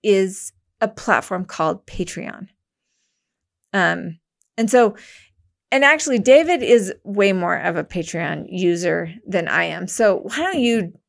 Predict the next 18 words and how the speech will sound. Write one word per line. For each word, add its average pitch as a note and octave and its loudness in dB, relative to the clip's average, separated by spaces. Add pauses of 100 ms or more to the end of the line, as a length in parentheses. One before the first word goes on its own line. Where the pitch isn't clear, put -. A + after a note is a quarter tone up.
(300)
just - -4 (180)
tell, C#4+ 0 (220)
like, G3+ -2
why F#3+ 2
you're F#3 0
drawn F3+ -2
to E3+ -6
Patreon E3+ -6
and E3 -8
why F3 0
we F3 -2
decided E3 -8
this F3 -8
would F3+ -10
be E3 -6
a - -8
great - -8
fit? - -14